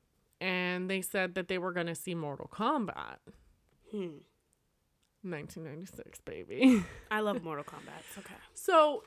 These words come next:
Speaker 1: he looks up at, like, the marquee and realizes that the last showing of Mortal Kombat had already started, like, an hour previously.
Speaker 2: No.
Speaker 1: Mm-hmm.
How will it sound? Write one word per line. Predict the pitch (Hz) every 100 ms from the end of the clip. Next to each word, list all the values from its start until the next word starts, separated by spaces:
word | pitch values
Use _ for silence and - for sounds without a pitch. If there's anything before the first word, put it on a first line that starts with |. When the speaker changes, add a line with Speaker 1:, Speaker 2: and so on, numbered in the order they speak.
| -
Speaker 1:
he | 277 330
looks | 269 277 392 - -
up | 240 240 285
at, | 262 220
like, | 220 202 185 - - _ -
the | 240
marquee | 214 208 214 - 220 202 226 285 294 - _ _ _ _ _ _ _ _
and | 208 226
realizes | 214 269 302 240 214 208 208 175
that | 190 -
the | 196
last | 185 185 190 285
showing | - - 294 285 196 175 175
of | - 185
Mortal | 190 202 208 190
Kombat | - 233 247 240 196 170 170
had | - 214
already | 180 208 202
started, | - - 156 165 208 220
like, | 208 185
an | 185 -
hour | 165 165 165 165
previously. | - - 165 - 104 - - 101 90 208 _ -
Speaker 2:
No. | 180 175 170 156 147 -
Speaker 1:
Mm-hmm. | 226 233 214 233 220